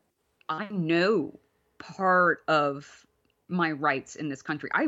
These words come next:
recognize that w-, I have a privilege being and living in this country where I have a certain amount of legal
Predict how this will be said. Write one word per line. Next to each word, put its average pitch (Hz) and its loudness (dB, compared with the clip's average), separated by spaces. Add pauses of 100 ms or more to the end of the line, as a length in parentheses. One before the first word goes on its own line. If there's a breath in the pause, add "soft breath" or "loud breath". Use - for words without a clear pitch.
recognize 151 -4 (400 loud breath)
that 160 0 (520)
w-, 139 -18 (100)
I 185 0
have 190 -4
a 294 -2
privilege - -14 (480)
being 139 -4 (720)
and 175 2
living 160 2
in 156 0
this 143 -2
country - -4 (460 loud breath)
where 170 2 (280)
I 190 0
have 180 2
a 156 -4
certain 180 0
amount 160 -2 (120)
of 151 -6 (120)
legal 160 -2